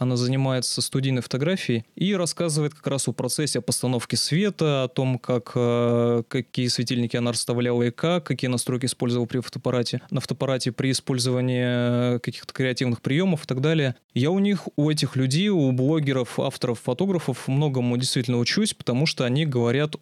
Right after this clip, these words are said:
о самом процессе съёмки, не о технике. Там даже технических моментов практически нет, они не указывают, на что они снимают, э, иногда указывают какие-то настройки базовые и так далее.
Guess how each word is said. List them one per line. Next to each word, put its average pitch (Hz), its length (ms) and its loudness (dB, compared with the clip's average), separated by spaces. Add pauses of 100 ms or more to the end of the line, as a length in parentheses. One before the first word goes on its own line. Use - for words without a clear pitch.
о 143 160 2
самом 131 320 0
процессе 135 460 -2
съёмки, 120 380 0
не 127 140 2
о 143 120 0
технике. 113 640 -2
Там 123 180 -2
даже 127 140 0
технических - 500 -2
моментов 143 460 0
практически - 500 -4
нет, 131 240 -2
они 117 160 2
не 120 140 0
указывают, 113 500 0
на 113 300 0
что - 180 -2
они 117 160 2
снимают, 151 720 0
э, 113 300 2
иногда 120 320 0
указывают 117 460 0
какие-то - 280 -4
настройки 147 480 0
базовые 120 400 0
и - 20 -4
так 120 160 -2
далее. 113 300 0